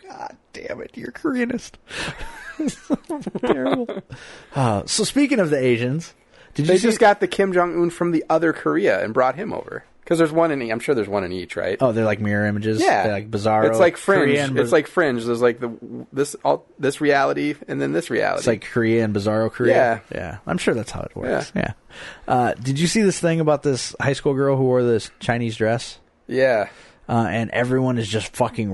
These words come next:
Speaker 1: roasting her over cul-, cultural appropriation
Speaker 2: What,
Speaker 1: and,
Speaker 2: what
Speaker 1: and
Speaker 2: the
Speaker 1: shit.
Speaker 2: fuck?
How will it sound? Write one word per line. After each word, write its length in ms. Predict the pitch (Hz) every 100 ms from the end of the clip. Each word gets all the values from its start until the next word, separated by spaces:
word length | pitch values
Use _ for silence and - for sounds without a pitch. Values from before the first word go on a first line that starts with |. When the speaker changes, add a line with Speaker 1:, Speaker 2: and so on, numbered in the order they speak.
| 90
Speaker 1:
roasting 420 | 101 113 - 120
her 220 | 113 117 113
over 240 | 101 98
cul-, 260 | - 117 -
cultural 420 | 117 117 123 110
appropriation 920 | - 113 104 104 104 110 - 110 110
Speaker 2:
What, 80 | 110 107
Speaker 1:
and, 140 | 104
Speaker 2:
what 100 | -
Speaker 1:
and 80 | -
Speaker 2:
the 40 | -
Speaker 1:
shit. 120 | 120
Speaker 2:
fuck? 220 | 196